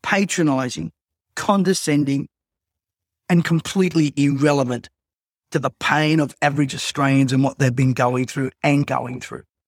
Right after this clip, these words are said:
And they've never addressed any issues of accountability for what they've done in the last two years.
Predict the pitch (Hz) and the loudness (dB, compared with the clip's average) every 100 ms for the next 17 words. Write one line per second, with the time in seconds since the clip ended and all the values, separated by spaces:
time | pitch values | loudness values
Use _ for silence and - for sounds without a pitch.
0 | _ _ _ _ _ _ _ _ _ _ | _ _ _ _ _ _ _ _ _ _
1 | - 139 127 123 156 180 220 208 214 - | -2 0 0 0 2 4 4 4 2 0
2 | 165 - 165 160 - _ 208 208 208 202 | -2 0 0 0 -4 _ 0 2 2 0
3 | 180 160 190 147 - 131 - - 180 175 | 0 2 0 -2 -2 -4 -6 -4 2 2
4 | 170 151 139 127 135 _ - - 151 156 | 4 2 2 0 -4 _ -20 -8 0 0
5 | - 139 135 - 160 139 147 - 143 139 | 2 0 0 2 2 4 2 0 0 2
6 | 143 139 - - 139 131 135 117 - | 2 0 -2 -2 -2 -2 -4 -6 -12